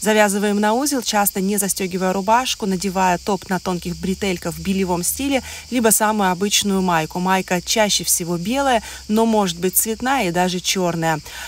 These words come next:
Оранжевый цвет по-прежнему популярен, очень красивый, очень летний цвет и тоже достаточно редко встречается, если он не в тренде, как, например, в этом сезоне. В этом сезоне оранжевых вещей очень много,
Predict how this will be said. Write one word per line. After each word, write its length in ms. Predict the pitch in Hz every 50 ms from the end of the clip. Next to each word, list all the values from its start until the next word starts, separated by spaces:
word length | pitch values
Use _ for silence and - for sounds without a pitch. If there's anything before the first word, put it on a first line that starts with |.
| - -
Оранжевый 540 | 202 208 233 254 269 247 226 233 202 208 190
цвет 340 | - - 208 208 196 -
по-прежнему 600 | - 196 202 - 220 220 202 185 196 190 180 175
популярен, 640 | - 185 175 - 196 208 220 233 262 277 262 208 180 - -
очень 340 | 226 240 220 - - 202 175
красивый, 540 | - 180 175 - - - 185 165 160 160 - -
очень 420 | - 226 226 208 - - 185 175
летний 380 | 180 185 185 180 - - 185 196
цвет 360 | - - - 247 269 294 294 -
и 60 | - 208
тоже 220 | - 254 226 220
достаточно 440 | 180 180 - 214 214 - - 202 190
редко 300 | 180 202 185 - - 180
встречается, 600 | - - 185 185 - - 247 269 269 247 - 202
если 300 | 175 185 208 208 - 185
он 300 | 170 - - 220 233 226 - - - - -
не 200 | - 220 240 262
в 60 | - -
тренде, 400 | - 208 214 233 254 247 233 -
как, 160 | - 180 -
например, 360 | 180 - 190 185 202 208 202
в 60 | 180
этом 200 | 190 180 185 185
сезоне. 460 | - - 196 180 180 185 175 165 165
В 40 | 160
этом 160 | 170 - 180
сезоне 380 | - - 190 180 196 190 190 185
оранжевых 480 | 185 180 170 160 - 165 165 160 - -
вещей 260 | 170 - - 180 170
очень 240 | 175 - - 214 214
много, 440 | 214 208 180 170 180 190 262 269